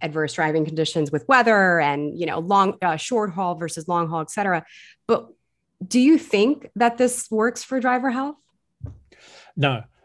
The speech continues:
Speaker 2: uh, for some. So t-, to say it doesn't for everybody is, is, is certainly true. It doesn't work for everybody. It's not a one size fits all solution. You
Speaker 1: Mm.
Speaker 2: can't put a prescriptive, uh, twenty-four hour box around the human body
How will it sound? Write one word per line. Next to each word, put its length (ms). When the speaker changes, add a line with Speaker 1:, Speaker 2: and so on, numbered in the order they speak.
Speaker 2:
uh, 220
for 180
some. 340
So 420
t-, 160
to 100
say 160
it 80
doesn't 300
for 160
everybody 420
is, 220
is, 380
is 420
certainly 380
true. 200
It 60
doesn't 240
work 180
for 120
everybody. 360
It's 140
not 120
a 40
one 180
size 280
fits 220
all 120
solution. 480
You 100
Speaker 1:
Mm. 40
Speaker 2:
can't 300
put 200
a 160
prescriptive, 800
uh, 180
twenty-four 400
hour 160
box 380
around 300
the 60
human 280
body 400